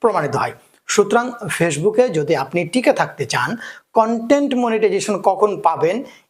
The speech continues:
এটার দিকে নজর না দিয়ে আপনার কনটেন্টগুলোর দিকে নজর দেন, ভালো ভালো কনটেন্ট তৈরি করেন, আপনি মানুষের উপকার করেন,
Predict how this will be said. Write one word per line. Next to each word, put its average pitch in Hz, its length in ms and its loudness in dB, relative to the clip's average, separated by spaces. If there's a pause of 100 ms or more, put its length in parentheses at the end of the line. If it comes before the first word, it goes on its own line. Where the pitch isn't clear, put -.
(120)
এটার 247 360 4
দিকে 262 240 4 (120)
নজর 208 200 4
না 180 240 4
দিয়ে 165 240 0 (200)
আপনার 226 260 2
কনটেন্টগুলোর 247 840 2
দিকে 214 180 2
নজর 175 320 0
দেন, 160 200 2 (340)
ভালো 185 200 2
ভালো 247 180 4
কনটেন্ট 233 540 2 (100)
তৈরি 175 220 2
করেন, 165 260 0 (180)
আপনি 226 280 2 (320)
মানুষের 220 320 2
উপকার 233 440 4
করেন, 180 280 2